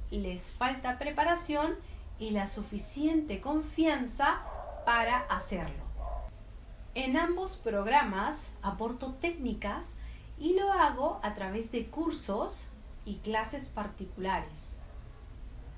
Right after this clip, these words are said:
En mi programa de neurooratoria, tú logras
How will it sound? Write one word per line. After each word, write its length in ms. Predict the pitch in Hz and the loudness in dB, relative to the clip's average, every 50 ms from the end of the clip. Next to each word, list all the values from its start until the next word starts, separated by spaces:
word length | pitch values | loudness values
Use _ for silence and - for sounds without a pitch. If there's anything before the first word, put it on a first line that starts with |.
| - - - - - - - - - - - - - | -12 -12 -12 -10 -10 -10 -10 -10 -12 -12 -12 -8 -4
En 260 | 247 262 262 262 262 | -4 -4 -2 2 2
mi 120 | 254 254 | 2 2
programa 640 | 254 254 254 254 262 262 285 320 392 427 453 466 440 - | 2 0 0 -2 -2 0 0 0 0 0 0 0 0 0
de 140 | 302 226 | 0 2
neurooratoria, 1500 | 208 214 233 262 262 277 285 285 285 294 285 - 277 294 294 302 311 302 320 302 269 233 208 202 196 190 196 202 - - - - - - - - - - - - - | 2 2 0 0 0 0 0 2 2 2 2 4 4 4 4 4 2 2 2 0 0 2 0 -2 0 0 -2 -2 -2 -6 -8 -8 -10 -8 -8 -8 -10 -12 -12 -12 -6
tú 140 | - 294 311 | 0 4 4
logras 720 | 302 277 247 254 269 285 254 214 180 170 165 - - - | 4 4 4 4 4 4 2 2 -2 -2 -4 -6 -8 -10